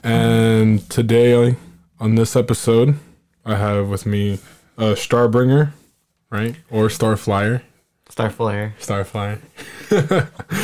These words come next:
Speaker 1: <laughs> Okay. And before I get started, I just wanna say a couple of things. Like I said in the previous episode, it is pretty much <clears throat> the game of the month for this month is, uh, Sekiro: Shadows Die Twice.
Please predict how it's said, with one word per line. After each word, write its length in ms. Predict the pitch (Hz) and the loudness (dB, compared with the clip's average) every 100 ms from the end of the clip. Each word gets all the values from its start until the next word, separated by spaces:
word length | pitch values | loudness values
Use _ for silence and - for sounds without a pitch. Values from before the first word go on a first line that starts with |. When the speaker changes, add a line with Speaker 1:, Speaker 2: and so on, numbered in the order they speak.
| 190 - - | -8 -12 -10
Speaker 1:
<laughs> 40 | 147 | -4
Okay. 380 | 113 101 95 117 165 | -2 0 -2 -2 0
And 200 | 139 131 | 2 2
before 260 | 131 156 | 2 2
I 20 | |
get 120 | 139 117 | 2 2
started, 260 | 117 110 | 2 2
I 60 | 107 | 2
just 120 | 98 | 2
wanna 180 | 110 98 | 0 0
say 180 | - 95 | 0 -2
a 40 | |
couple 260 | - 101 98 | -2 -4 -2
of 120 | 90 | -2
things. 320 | 95 92 - - - _ _ | -2 -2 -4 -14 -20 _ _
Like 140 | 104 | -4
I 60 | 101 | -2
said 220 | - 101 | 0 0
in 100 | 95 | 0
the 40 | |
previous 360 | 90 101 95 - | -2 -2 -2 -4
episode, 360 | 98 95 101 95 | -8 -6 -4 -4
it 80 | |
is 80 | 95 | -4
pretty 220 | - 107 | -2 0
much 300 | 104 101 - - | 0 0 -4 0
<clears throat> 40 | |
the 360 | 147 143 107 90 _ _ _ _ _ _ _ - - | 2 4 2 -2 _ _ _ _ _ _ _ -20 -4
game 260 | 123 135 135 | 0 2 4
of 60 | |
the 60 | 123 | 4
month 200 | 123 107 | 2 0
for 100 | 107 | 0
this 220 | 107 107 | 0 0
month 340 | 110 104 - | 0 0 -2
is, 220 | 107 101 95 | -2 -2 -2
uh, 280 | 92 90 - - - - | -2 -4 -8 -18 -20 -18
Sekiro: 560 | - 104 123 123 127 123 | -8 -4 0 2 2 0
Shadows 360 | - 104 98 | -2 0 0
Die 120 | 92 | -2
Twice. 580 | 90 - 98 120 - - | -4 -4 -2 -2 -4 -14